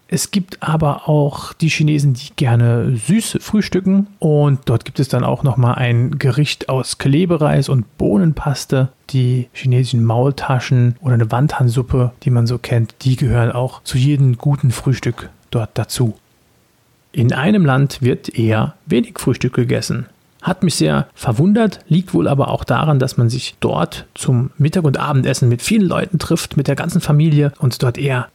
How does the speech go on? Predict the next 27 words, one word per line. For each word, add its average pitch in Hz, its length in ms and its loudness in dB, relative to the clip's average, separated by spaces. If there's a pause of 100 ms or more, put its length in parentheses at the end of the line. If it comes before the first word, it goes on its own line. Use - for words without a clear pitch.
deftig 151 340 -2
und 139 160 -2
viel 220 260 0
isst. 220 320 -2 (140)
Und 156 140 -2
zwar 135 180 -2
ist - 140 -2
es - 180 -4
Griechenland. 151 720 0 (260)
In 165 120 0
Griechenland, 185 760 2
ja, - 160 -2
fällt - 220 0
so 156 80 0
ein 139 80 2
Frühstück - 560 0 (100)
sehr 139 240 -2
klein 214 380 0
aus, 208 340 0 (120)
besteht - 360 -2
oft - 300 -4
nur 131 180 2
aus 123 380 -4
Kaffee 175 480 0
und 131 420 0
einem 127 400 2
Sesamkringel. 113 760 -2